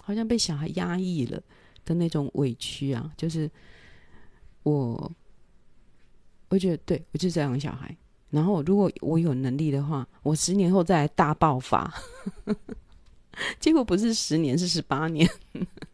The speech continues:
<laughs> 我儿子昨天十八岁生日，然后我就写给他，我就写给他那个说：“生日快乐，生日快乐。”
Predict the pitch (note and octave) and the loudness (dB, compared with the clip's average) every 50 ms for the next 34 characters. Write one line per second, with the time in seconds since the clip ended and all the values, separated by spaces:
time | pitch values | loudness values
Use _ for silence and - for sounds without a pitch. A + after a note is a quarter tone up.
0 | - G4+ - - - - - - - - - - - - G#4+ - - - - - | -12 -12 -12 -14 -18 -20 -20 -20 -20 -20 -20 -20 -14 -10 -8 -6 -6 -6 -4 2
1 | - F#3+ F3+ G3 G3 G#3+ F#3 - F#3 E3+ E3+ F3 G3 F3+ F3+ - - - B2 C3+ | 6 8 8 8 6 4 4 6 6 6 6 6 4 2 2 0 -2 -2 -4 -4
2 | C#3 D3+ - - D3 B2+ - - - - C#3 B2+ B2+ B2+ C3 B2+ B2 A#2+ - - | -2 -4 -4 -4 -4 -4 -2 -2 -2 -2 0 0 0 -2 -2 -4 -4 -6 -8 -10
3 | - - - - - - - - - - - C#3+ D3 E3 D#3 C3+ B2 B2+ C#3+ D#3 | -14 -20 -20 -20 -20 -20 -20 -18 -10 -6 -4 -2 -2 -2 -2 -2 -2 -4 -4 -4
4 | - - - - - - - - - C#3 D3 D3 D3 D3+ - - - - _ - | -4 -4 -6 -6 -8 -8 -10 -8 -8 -8 -8 -8 -10 -12 -16 -20 -20 -20 _ -20
5 | - _ _ - - _ _ _ - - _ _ _ - - - - - _ - | -20 _ _ -20 -20 _ _ _ -20 -20 _ _ _ -20 -20 -20 -20 -20 _ -20
6 | - - - - - - - - - - - - - - D#3+ D#3+ E3+ F3 E3+ - | -20 -20 -20 -20 -20 -20 -20 -20 -20 -20 -20 -20 -12 -8 -4 -2 0 0 0 -2
7 | - D3 - - C#3 - C3+ C3 C#3 D3 C#3 C3+ C#3+ C#3 C#3 C#3 - B2+ B2 B2 | -4 -6 -6 -6 -8 -6 -6 -6 -6 -6 -6 -6 -6 -6 -6 -6 -4 -4 -4 -4
8 | - - - - - - F3 E3+ _ _ - - _ - - E3 D#3 D#3 D#3 D3+ | -4 -4 -6 -8 -10 -14 -16 -20 _ _ -20 -20 _ -12 -8 -6 -6 -6 -6 -6
9 | - - A#3+ B3+ B3+ A#3 B3 C4+ C4+ C4+ C4+ C#4 C4+ C4 B3 G#3 D3 C#3+ - - | -4 0 0 2 2 2 2 2 2 2 2 2 2 2 2 0 0 -2 -4 -10
10 | - - - - - - - - - - A#3 A#3+ B3 A#3+ A3+ - G3+ G#3 G3+ F#3 | -16 -20 -18 -18 -18 -16 -16 -14 -4 0 2 4 4 4 4 2 2 2 2 2
11 | F#3 G3+ F3 - | 4 2 2 2